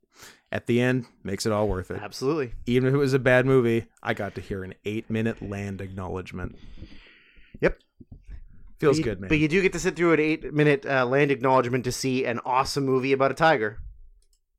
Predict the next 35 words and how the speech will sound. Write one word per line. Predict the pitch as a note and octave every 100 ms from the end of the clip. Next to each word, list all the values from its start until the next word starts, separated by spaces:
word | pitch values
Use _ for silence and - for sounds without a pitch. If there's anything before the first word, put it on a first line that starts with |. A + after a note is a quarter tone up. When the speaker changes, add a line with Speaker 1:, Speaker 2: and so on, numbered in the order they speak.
| _ _ _ _
Speaker 1:
That | D3+ D#3
was | C3+ G#2+ - _ _ _ _
actually | D3 - - F2
worth | F2 D#2+ D#2
it. | -
Speaker 2:
Yes. | A#2 - - - _ _
Speaker 1:
And | A2+ G#2+ G2+ G2+ F#2 - _ _ A2+
I, | A2 G#2 G2+ G2+ G2+ - D2+ _ - - _
do | D3
I | D3
check | C#3 - D3 - - - _ _ - -
every | B2+ B2 B2
day | A#2+ B2+
to | B2
see | A#2 B2+
if | A#2
the | A#2+
movie's | A#2 A#2 A2
available | A2 A2+ B2+ C#3+
<laughs> | E3+
Speaker 2:
Yeah. | -
Speaker 1:
somewhere? | - G#3+ E3+ E3+ - -
Speaker 2:
Yeah. | G#2+ -
Speaker 1:
Yes. | - - - C3
Speaker 2:
Yeah, | A2
of | -
course. | A#2 G2+ C#3
I |
don't | C3+ B2+
think | B2+
it |
ever | A2+ G2+
is | G#2+ G2+
gonna | - A2
be. | D2+ -